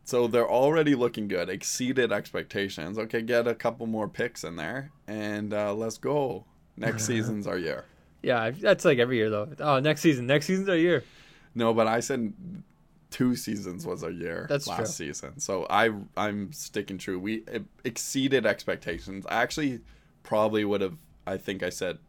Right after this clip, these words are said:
Speaker 1: two seasons. Like, not next season. Next season, I expected probably, like, a this finish,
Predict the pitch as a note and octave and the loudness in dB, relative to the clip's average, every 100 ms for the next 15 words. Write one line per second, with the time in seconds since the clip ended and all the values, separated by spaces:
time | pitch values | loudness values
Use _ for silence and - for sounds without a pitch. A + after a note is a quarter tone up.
0 | - - A#2 A2 B2+ C3 C#3+ D3+ D#3 - | -12 -6 -4 -4 -4 -4 -6 -8 -10 -18
1 | _ _ _ _ _ - F2 D#2+ G2 G2 | _ _ _ _ _ -4 -2 -2 -6 -6
2 | G2 F#2 - G2+ F#2 G2 F2+ G#2+ A#2+ - | -4 -4 -4 -6 -4 -6 -6 -2 -2 0
3 | C3+ A#2 A#2 G#2+ G2+ G#2 - - G2+ - | -2 0 0 0 0 -2 -2 -2 -4 -2
4 | G2+ E2 G#2+ G2+ G2 F#2+ E2+ F2+ F2 G2+ | -6 -4 -2 0 0 -2 -4 -4 -8 -4
5 | G#2 A#2 - - B2+ C#3+ D#3+ - | -4 -4 -8 -4 -4 -4 -6 -10